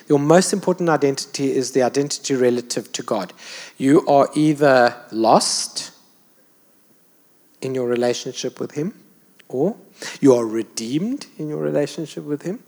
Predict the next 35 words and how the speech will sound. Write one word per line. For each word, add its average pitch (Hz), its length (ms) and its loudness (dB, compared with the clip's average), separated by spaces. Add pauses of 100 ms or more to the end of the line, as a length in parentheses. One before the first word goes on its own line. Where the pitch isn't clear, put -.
(280)
You 160 140 10
are 160 120 8
in 160 160 4
right 170 460 6
standing 208 760 4
in 185 140 4
your 170 160 6
relationship, 165 640 4
or 170 120 10
you're 156 180 10
far 170 540 8
from 208 360 2
Him 240 280 2 (320)
in 180 120 6
your 170 140 10
relationship. 175 580 6 (200)
You're 165 160 10
either 214 340 8
a 196 80 10 (120)
child 208 540 6
of 214 160 4
God 190 240 8
and 180 200 6
a 160 80 6
son, 175 500 2 (240)
or 156 180 8
a 131 120 6
slave 160 960 6
to 214 120 -2
sin. 226 460 2 (1700)
You 120 100 -6
could - 180 -10
be 123 120 4
a 156 60 6
servant 139 800 -6